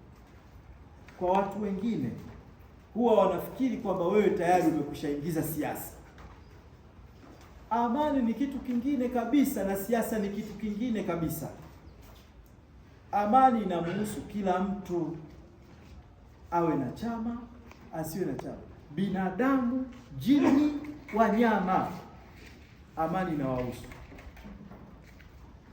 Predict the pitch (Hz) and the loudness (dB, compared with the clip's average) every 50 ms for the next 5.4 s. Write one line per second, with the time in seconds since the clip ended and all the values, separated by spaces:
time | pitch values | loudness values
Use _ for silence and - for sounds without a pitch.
0 | - - - - - - - - - - - - - - - - - - - - | -8 -8 -6 -6 -8 -10 -12 -14 -16 -18 -18 -20 -20 -20 -20 -20 -20 -20 -20 -20
1 | - - - - - - - - - - - - - 160 180 185 202 240 240 240 | -20 -20 -20 -20 -20 -20 -20 -20 -20 -20 -20 -10 -4 -2 0 2 2 4 4 4
2 | 233 214 208 208 - - - 165 165 165 165 165 175 196 208 202 185 170 170 165 | 2 2 0 -2 -6 -8 -6 -6 -6 -6 -4 -4 -2 -2 -2 -2 -2 -4 -4 -8
3 | - - 208 202 170 139 123 - - - - 175 170 - 214 220 214 214 202 190 | -8 -6 -6 -4 -4 -6 -8 -10 -12 -10 -8 -8 -8 -6 -8 -8 -4 -2 -2 -2
4 | 185 180 185 220 247 240 208 202 180 160 160 160 - 165 160 - 165 160 160 180 | -2 -2 -2 -2 -2 -4 -4 -4 -4 -6 -6 -8 -8 -10 -8 -8 -8 -8 -6 -6
5 | 190 202 202 208 214 202 - | -6 -6 -4 -6 -6 -6 -8